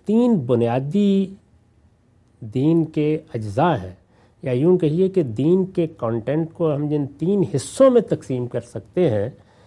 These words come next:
ان میں نظافت کا احساس فطری ہے، اس کو طہارت تک پہنچا دیا ہے جو وضو اور غسل میں سامنے آتی ہے۔ اسی طریقے سے اخلاق میں معروف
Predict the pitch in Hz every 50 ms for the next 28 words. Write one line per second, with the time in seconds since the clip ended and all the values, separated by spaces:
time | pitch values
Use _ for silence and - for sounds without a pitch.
0 | _ _ _ _ _ _ - 139 151 160 165 165 160 151 131 107 104 101 98 117
1 | 135 143 - - 214 196 - - - 196 180 170 156 - - 139 160 160 - -
2 | - 135 123 - 180 220 226 196 190 208 202 165 131 - - - 143 - - -
3 | - 110 113 123 135 131 - - - 104 - - - 107 95 95 110 98 95 98
4 | 104 101 101 101 - - _ _ _ _ _ _ _ _ _ _ - 127 117 110
5 | 101 98 117 123 123 151 151 139 123 107 104 117 113 - - 139 117 110 107 98
6 | - - 98 98 101 101 98 95 95 95 - - - 98 101 110 - _ _ _
7 | _ _ _ _ _ _ _ _ _ - 151 - 185 196 180 190 180 165 170 165
8 | - 190 190 175 185 - 185 185 156 135 - - 120 117 143 165 165 170 - 180
9 | 185 175 156 123 101 101 117 147 185 208 180